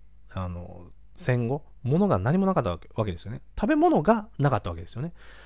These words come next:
だから、美味しいまずいはさておき、ともかく食べ、食べ物屋さんを開けば、まあ、ヒットしたわけですよ。で、とも、ともかくね、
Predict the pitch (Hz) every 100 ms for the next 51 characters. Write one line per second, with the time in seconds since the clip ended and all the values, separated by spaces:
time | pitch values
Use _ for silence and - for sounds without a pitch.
0 | - 214 196 190 - 180 247 - 285 151
1 | 135 170 120 92 131 95 - 107 - 330
2 | 294 247 233 - - 147 160 156 - -
3 | 143 170 175 175 170 156 165 165 151 -
4 | 170 120 117 131 - - - - - -
5 | 135 95 - - - - 95 - 85 -
6 | - 95 87 - - - - - 123 165
7 | 113 117 - - 185 127 85 92 98